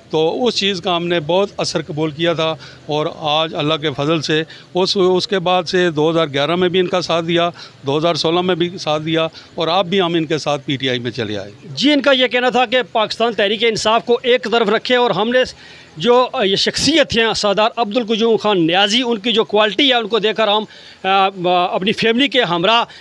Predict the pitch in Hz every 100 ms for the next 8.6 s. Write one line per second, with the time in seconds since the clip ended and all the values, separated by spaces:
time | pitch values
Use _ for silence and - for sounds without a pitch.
0 | - 233 214 233 233 185 233 247 180 -
1 | 285 269 247 226 269 - - 233 240 165
2 | 202 285 294 269 262 220 - 277 320 262
3 | 233 247 240 247 - 240 302 220 233 190
4 | 247 214 220 233 240 202 208 214 202 143
5 | 208 240 196 220 233 226 277 220 220 214
6 | - - - 226 247 254 190 233 208 226
7 | 226 226 214 175 196 208 254 254 180 185
8 | 226 277 226 247 240 269